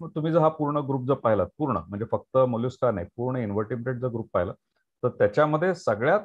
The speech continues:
हुशार प्राणी जो समजला जातो, हा octopus समजला जातो, जो cephalopod ग्रुपमध्ये येतो. ही अतिशय intelligent invertebrate हा आहे आणि त्याची शिकण्याची क्षमता ही, ही अतिशय मोठ्या प्रमाणामध्ये आहे.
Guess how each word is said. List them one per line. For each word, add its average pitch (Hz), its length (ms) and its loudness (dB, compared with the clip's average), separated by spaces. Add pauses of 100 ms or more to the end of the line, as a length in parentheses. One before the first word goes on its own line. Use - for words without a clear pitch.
(200)
हुशार 147 300 2
प्राणी 139 340 0
जो 143 100 -6
समजला 120 340 -4
जातो, 113 340 0 (360)
हा 117 60 4
octopus 127 600 0
समजला 104 280 0
जातो, 98 240 -6
जो 107 140 -2
cephalopod 113 580 0
ग्रुपमध्ये 104 360 -4
येतो. 87 140 -4
ही - 380 -14
अतिशय 156 440 0
intelligent 139 540 0
invertebrate 123 680 0
हा 117 140 4
आहे 107 140 2 (480)
आणि 107 280 2
त्याची 117 540 -2
शिकण्याची 151 600 -2
क्षमता 143 540 2 (540)
ही, 156 260 0 (800)
ही 147 100 0 (120)
अतिशय 165 520 4 (100)
मोठ्या 135 280 4
प्रमाणामध्ये 135 560 2
आहे. 98 160 2